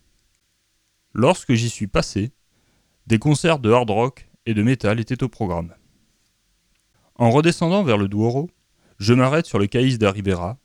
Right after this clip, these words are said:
un long quai qui borde le fleuve. On trouve sur ce quai une enfilade de cafés et de restaurants. À cette heure de la journée,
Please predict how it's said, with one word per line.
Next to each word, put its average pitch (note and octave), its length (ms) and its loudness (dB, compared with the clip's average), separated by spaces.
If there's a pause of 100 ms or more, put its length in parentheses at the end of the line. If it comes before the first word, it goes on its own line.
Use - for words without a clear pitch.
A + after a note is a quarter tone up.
(460)
un A2 160 2
long C#3+ 200 4
quai D3+ 200 -2
qui G#2 160 -2
borde A#2 180 4
le G2+ 60 0
fleuve. - 360 -12 (1080)
On D3+ 100 4
trouve A3 260 -2
sur C#3 180 -4
ce - 100 -2
quai B2 320 -2 (340)
une B2+ 160 2
enfilade D3+ 440 0
de A2+ 80 -2
cafés C#3 460 -2
et C#3+ 40 -2
de A2+ 80 0
restaurants. G2+ 500 -4 (1200)
À A#2+ 120 0
cette C3 240 0
heure C#3+ 80 4
de A#2 80 2
la A2 100 6
journée, G#2+ 380 -4